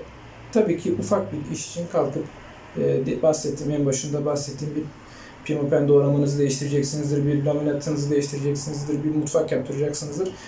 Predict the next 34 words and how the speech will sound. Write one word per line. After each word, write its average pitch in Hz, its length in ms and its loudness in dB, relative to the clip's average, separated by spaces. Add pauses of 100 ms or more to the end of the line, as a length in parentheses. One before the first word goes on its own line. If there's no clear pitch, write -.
(140)
Kalkıp 156 320 2
bunun 156 100 4
için 156 240 -2 (260)
tapu 143 220 0
kütüğüne 147 280 -4
şerh - 340 0
konulmaz, 143 400 0
bir 143 60 -2
şey 147 160 0
yapılmaz. 147 480 -2
Yani 139 280 2
zaten 151 300 2
olmaz 214 360 2
da, - 160 4 (540)
e, 156 380 4 (120)
daha 208 280 6
büyük, 151 200 -4
daha 208 180 6
ciddi 143 240 -2
işlerde, 131 600 2 (540)
e, - 260 2 (300)
duruma 165 220 4
göre 127 160 4
avukatla 156 460 2
çalışmak, 127 480 -2
noterde 143 600 2 (320)
imz-, 143 380 2
e, 143 40 2
sözleşme 135 540 0
yapmak, 123 400 -2
tapu - 220 2
kütüğüne 147 340 -4
şerh 160 320 0
düşünmek 139 560 -4